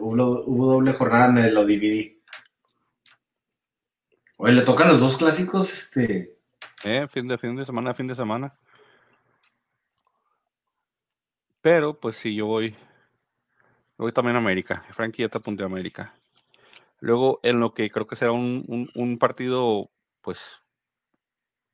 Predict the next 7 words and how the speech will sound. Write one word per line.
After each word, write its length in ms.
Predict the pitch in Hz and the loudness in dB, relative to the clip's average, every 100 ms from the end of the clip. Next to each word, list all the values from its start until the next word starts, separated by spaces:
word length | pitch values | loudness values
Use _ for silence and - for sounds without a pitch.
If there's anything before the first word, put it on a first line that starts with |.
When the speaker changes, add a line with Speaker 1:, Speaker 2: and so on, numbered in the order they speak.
| _ _ _ | _ _ _
Speaker 1:
No 80 | |
Speaker 2:
alcanzable 380 | - - 254 156 | -12 -2 4 6
Speaker 1:
preguntes, 440 | - - - - 143 | 8 8 8 6 2
Speaker 2:
o, 180 | 117 - | -2 0
Speaker 1:
no 200 | 156 160 | 2 4
preguntes. 680 | 165 127 117 - - - - | 4 4 2 -2 -12 -18 -16
Speaker 2:
o 240 | 98 95 | -12 -12